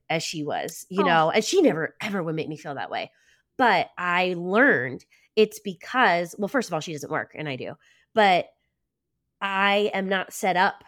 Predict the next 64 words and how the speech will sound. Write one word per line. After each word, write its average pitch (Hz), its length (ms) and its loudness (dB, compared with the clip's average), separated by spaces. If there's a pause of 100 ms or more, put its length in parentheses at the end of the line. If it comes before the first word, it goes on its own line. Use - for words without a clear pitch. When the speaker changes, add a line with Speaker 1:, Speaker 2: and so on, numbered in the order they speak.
Speaker 1:
for 196 100 -10
the 165 80 -8
stay-at-home 151 520 -4
mom 135 260 -10
life. - 320 -14 (120)
I 208 80 4
don't 220 160 0
Speaker 2:
Mm-hmm. 196 120 -6
Speaker 1:
have 202 420 0
stay-at-home 185 540 -4
mom 170 160 -4
friends 170 360 -4
here. - 360 -14
All 196 200 2
of 196 120 -4
my 226 100 0
mom - 260 -2
friends 185 300 -4
Speaker 2:
Mm. 160 40 -10
Speaker 1:
work. 170 300 -2 (260)
I 240 80 4
don't 254 140 0
have 226 240 -2
somebody 208 300 -2
that 185 140 0
I 190 60 2
can 180 160 -10
call 202 200 -6
and 190 60 -2
be 185 80 -2
like, 170 100 -4
"Do 196 80 -12
we 214 80 -8
just 226 140 -12
go 208 80 -12
sit 160 220 -14
in 160 60 -10
a 143 40 -12
park 131 260 -14
for - 80 -20
two 160 140 -16
hours? 151 400 -14 (540)
Like, 165 280 2
and 175 140 -4
just 160 160 -6
get 180 120 0
out 156 120 0
of 151 40 -2
the 151 60 -4
house 156 180 -6
with 160 120 -8
our 143 80 -2
kids 143 280 -10
today?" 185 360 -2
Like, - 200 -8
I, 208 120 -4
Speaker 2:
Uh-huh. 196 120 -4
Speaker 1:
my 220 160 6
life 240 280 6
isn't 202 240 -4
set 175 160 -2
up 254 180 4
like 147 200 -2
that. 65 240 -8